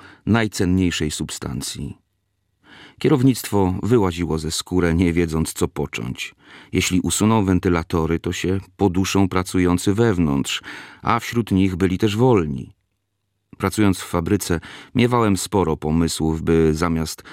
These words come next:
wykonania jakiejś ciężkiej roboty ręcznie, zrobić to sposobem i mieć lepszy efekt. To też zdobyłem u swojego kierownika duże zaufanie.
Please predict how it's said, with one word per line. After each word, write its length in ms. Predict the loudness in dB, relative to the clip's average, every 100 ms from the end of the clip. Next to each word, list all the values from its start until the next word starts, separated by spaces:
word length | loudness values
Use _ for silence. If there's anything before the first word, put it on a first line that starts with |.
| -20 -4
wykonania 520 | -2 2 2 2 0
jakiejś 380 | -4 -4 -6 -2
ciężkiej 460 | 0 0 2 2
roboty 400 | 2 2 0 2
ręcznie, 460 | 2 2 2 0 0 -2 -8
zrobić 360 | 0 2 0 -2
to 120 | -4
sposobem 680 | -2 -4 0 0 2 2 2
i 80 | 2
mieć 300 | 2 2 0
lepszy 380 | -2 -2 -4
efekt. 640 | -4 -6 -6 -10 -10 -18 -20 -20 -20 -20 _
To 120 | -2 2
też 240 | 0 0
zdobyłem 540 | -6 -2 0 2 2 2
u 80 | 0
swojego 500 | -2 2 2 2 2
kierownika 560 | 2 4 4 2 2
duże 280 | 0 0 0
zaufanie. 680 | 2 0 0 -2 -2 -4